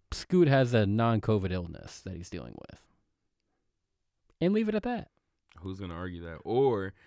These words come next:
Speaker 1: You wanna get close enough to Scoot to test it?
Speaker 2: Uh, not even that.
Speaker 1: Go ahead. <laughs>
Speaker 2: Not even that. Let's say that Scoot walks in and is like,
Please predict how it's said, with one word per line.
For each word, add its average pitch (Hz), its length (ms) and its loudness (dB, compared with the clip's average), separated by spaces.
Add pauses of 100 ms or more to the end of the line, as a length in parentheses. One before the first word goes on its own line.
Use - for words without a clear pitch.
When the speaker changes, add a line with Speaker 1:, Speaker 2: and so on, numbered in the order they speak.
(160)
Speaker 1:
You 113 100 4
wanna 143 140 10
get 151 160 6
close 165 240 4
enough 175 200 2
to 151 60 -6
Scoot - 260 -2
to - 80 -12
test - 280 2
it? 285 140 -8 (540)
Speaker 2:
Uh, - 60 -14 (140)
not 151 240 -4
even 120 300 -6
that. 139 320 -6
Speaker 1:
Go 120 160 0
ahead. 117 300 0
<laughs> 180 320 6
Speaker 2:
Not 175 140 6
even 254 280 6
that. 151 380 2
Let's 135 240 2
say 208 220 -2
that 180 160 -2
Scoot 147 460 -8
walks 117 400 -6
in 113 280 -6
and 101 140 -8
is 95 140 -10
like, 92 340 -8